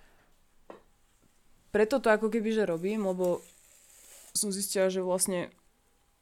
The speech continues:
ma to strašne baví počúvať to, že čo iní ľudia akoby zaži-,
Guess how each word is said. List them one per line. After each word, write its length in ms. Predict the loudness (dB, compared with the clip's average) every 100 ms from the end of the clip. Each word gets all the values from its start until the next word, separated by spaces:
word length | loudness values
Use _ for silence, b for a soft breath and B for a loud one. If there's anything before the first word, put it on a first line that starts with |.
| _ _
ma 140 | -6
to 100 | -4
strašne 380 | -4 -4 -4 -2
baví 160 | -2 -2
počúvať 560 | -4 -8 -2 -2 -4 -6
to, 380 | -4 -4 -6 -12 -16
že 460 | -10 -4 -2 -2 -6 _ _ _ _ _ _ _ _ -20 -20 -20 -20 -20
čo 100 | -12 -6
iní 200 | -4 -2
ľudia 320 | 0 0 -2
akoby 200 | -4 -6
zaži-, 400 | -4 -2 -2 -4